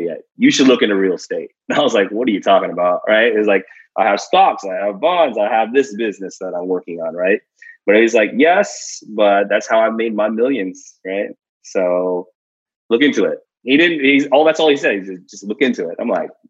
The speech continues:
"All right." So <laughs> what I did is, I didn't know at the time, I was, like, twenty-five years old, managing these people's money, right? And I was just like, "Man, I don't even know one real estate agent really, or a real estate agent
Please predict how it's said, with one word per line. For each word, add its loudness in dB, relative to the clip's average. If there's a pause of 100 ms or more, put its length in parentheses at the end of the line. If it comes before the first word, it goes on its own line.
"All 0
right." 0 (480)
So -4 (220)
<laughs> -20
what 2
I 0
did -4
is, -6
I -2
didn't 2
know -2
at -2
the -8
time, -2
I 0
was, -2
like, -12
twenty-five -6
years -8
old, -6 (320)
managing 0
these -2
people's -2
money, 2
right? -2 (720)
And 0
I 4
was 0
just -6
like, 2
"Man, -4
I 2
don't 2
even 2
know 6
one 2
real 4
estate 0
agent -4
really, 2
or 4
a 2
real 4
estate 0
agent -4